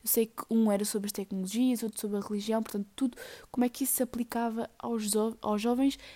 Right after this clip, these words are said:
também para dar voz a eles e também para desfazer aquilo que muita gente pensa sobre os jovens, porque a verdade é que muitos são, como dizem, ser desinformados e tudo mais,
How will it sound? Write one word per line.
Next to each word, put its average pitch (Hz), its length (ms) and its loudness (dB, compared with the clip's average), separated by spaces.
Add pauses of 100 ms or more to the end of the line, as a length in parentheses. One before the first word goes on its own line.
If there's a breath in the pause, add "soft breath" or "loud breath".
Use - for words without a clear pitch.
(140 loud breath)
também 247 180 4
para 233 200 0
dar 220 200 2
voz 214 480 0
a - 40 -4
eles 226 600 0
e 240 60 -6
também 247 240 0
para 233 260 0 (540)
desfazer 254 540 4
aquilo 247 260 0
que - 160 0
muita 262 300 6
gente 226 240 0
pensa 220 340 -2
sobre 202 260 -4 (360 loud breath)
os 233 120 6
jovens, 214 360 6
porque - 260 -6
a 220 40 2
verdade 196 360 0
é 185 60 -2
que - 200 -8
muitos 190 460 2
são, 202 440 2 (340 loud breath)
como 220 260 6
dizem, 208 380 4
ser 233 420 4
desinformados 202 960 0
e 208 60 0
tudo 202 160 -6
mais, 196 220 0